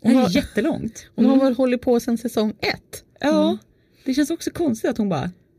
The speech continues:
Speaker 1: nej, okej då.
Speaker 3: Mm. Å andra sidan kan man ju tänka sig att när man är där och ser liksom hela stan
Speaker 1: Ja.
Speaker 3: brinna och sådär, att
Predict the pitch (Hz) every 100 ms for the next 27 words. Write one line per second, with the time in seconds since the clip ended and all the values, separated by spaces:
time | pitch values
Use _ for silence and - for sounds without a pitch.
0 | - 330 311 - _ - 269 269 247 254
1 | _ _ - 262 226 220 220 _ - 226
2 | 214 220 214 170 185 180 175 180 180 170
3 | 170 - - - - - - 180 175 175
4 | 175 190 - - - - - - 156 -
5 | 180 165 - 170 - - 175 160 170 170
6 | 165 175 165 160 - - - - -